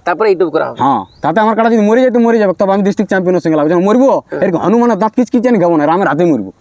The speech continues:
Speaker 1: বাহ।
Speaker 2: তোমাকে বলে দিছি আমি।
Speaker 1: টাইগার কাটাটা কিনে নিয়ে এলো, কেনার পরে আপনার সাথে আর কোনো গল্প সল্প নাই যে কি ভাই আমার সাথে লাগাবি,
Speaker 2: না,
Speaker 1: লাগাবি, এসব
Speaker 2: না,
Speaker 1: কিছু
Speaker 2: কোনো
Speaker 1: গল্প
Speaker 2: নাই।
Speaker 1: নাই? ডাইরেক্ট
Speaker 2: কোনো,
Speaker 1: একেবারে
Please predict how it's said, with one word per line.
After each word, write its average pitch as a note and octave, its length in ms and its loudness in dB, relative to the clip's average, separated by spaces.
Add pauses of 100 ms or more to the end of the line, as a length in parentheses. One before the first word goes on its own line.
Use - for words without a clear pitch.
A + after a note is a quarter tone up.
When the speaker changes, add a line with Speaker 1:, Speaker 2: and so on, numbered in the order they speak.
(120)
Speaker 1:
বাহ। F3 140 -2 (320)
Speaker 2:
তোমাকে C#3+ 240 0
বলে B2+ 180 -2
দিছি G#2+ 180 -6
আমি। F2+ 100 -12 (200)
Speaker 1:
টাইগার G#3 260 2
কাটাটা A3 260 -2
কিনে G#3+ 220 0
নিয়ে F#3+ 200 2
এলো, F3+ 120 2 (120)
কেনার A3 360 0
পরে A#3 220 2
আপনার A3 180 -4
সাথে A3+ 140 -4
আর A3 120 -2
কোনো A3+ 180 2
গল্প A3 240 0
সল্প A3 200 -2
নাই G3+ 140 0
যে F#3 120 0
কি G3+ 140 -2
ভাই F3+ 120 2 (100)
আমার F#3 140 -2
সাথে F#3 200 -2
লাগাবি, F3+ 300 0
Speaker 2:
না, G3 140 4
Speaker 1:
লাগাবি, F3 280 -4
এসব C4 140 -2
Speaker 2:
না, G3+ 80 2
Speaker 1:
কিছু F#3+ 180 -2
Speaker 2:
কোনো A#3+ 120 0
Speaker 1:
গল্প F#3+ 120 0
Speaker 2:
নাই। G#2+ 100 -4
Speaker 1:
নাই? - 360 -16
ডাইরেক্ট F#3+ 200 0
Speaker 2:
কোনো, G3 100 -2
Speaker 1:
একেবারে A3 200 2